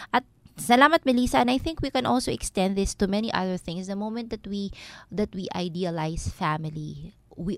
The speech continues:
also demonize it. The moment that we idealize our parents, we also demonize them. Siguro ang ibig sabihin lang ni Melissa dito ay,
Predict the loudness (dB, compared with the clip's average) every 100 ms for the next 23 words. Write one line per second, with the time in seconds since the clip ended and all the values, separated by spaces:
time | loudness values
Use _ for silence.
0 | -4 -4 -4 -4 -4 -8 0 0 0 -4
1 | -6 -6 -8 -8 -6 -4 -2 -4 -4 -6
2 | -4 -2 0 0 0 0 0 -2 -4 -4
3 | 0 2 2 0 -4 -2 -2 -4 -6 -6
4 | -2 0 0 -2 -2 -4 -6 -4 -4 -4
5 | -14 -10 0 4 6 4 0 0 2 4
6 | 4 2 2 0 -2 -4 -6 -8 -6 -2
7 | 0 -2 -4